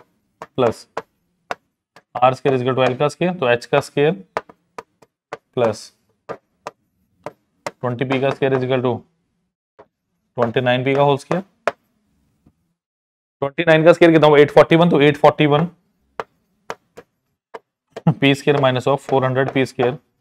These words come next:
यानी कितना? फ़ोर फ़ोर्टी वन पी स्क्वायर। तो इसका अंडर रूट करेंगे तो कितना आएगा मेरे पास? ट्वेंटी वन पी। तो बीस, इक्कीस और उनतीस का मेरे पास एक Pythagoras ट्रिपलेट होता है, इसको थोड़ा सा ध्यान रखने की जरूरत है। क्लियर?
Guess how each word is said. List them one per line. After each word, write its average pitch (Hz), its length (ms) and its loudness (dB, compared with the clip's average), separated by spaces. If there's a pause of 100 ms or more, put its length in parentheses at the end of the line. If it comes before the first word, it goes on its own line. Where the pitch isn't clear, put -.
(840)
यानी 135 140 -2
कितना? 131 200 -2
फ़ोर 139 240 -2
फ़ोर्टी 139 260 -2
वन 143 180 -4
पी 139 140 -4
स्क्वायर। 170 260 -4 (1300)
तो 135 60 0
इसका 147 180 2
अंडर 143 140 0
रूट 147 160 0
करेंगे 147 240 2
तो 147 60 0
कितना 147 200 -2
आएगा 139 160 2
मेरे 120 140 -2
पास? 110 240 -6 (420)
ट्वेंटी 117 460 -8
वन 104 160 -10
पी। 107 140 -20 (840)
तो - 500 0
बीस, 160 340 4
इक्कीस 170 260 4
और 160 80 6
उनतीस 151 320 2
का 160 80 2
मेरे 143 160 2
पास 147 160 4
एक 165 100 0
Pythagoras 147 600 6
ट्रिपलेट 139 340 2
होता 131 160 2
है, 151 40 4
इसको 156 120 0
थोड़ा 139 200 2
सा 160 80 2
ध्यान 120 240 -2
रखने 113 200 -6
की 110 80 -2
जरूरत 107 340 -2
है। 107 60 -4
क्लियर? 170 320 0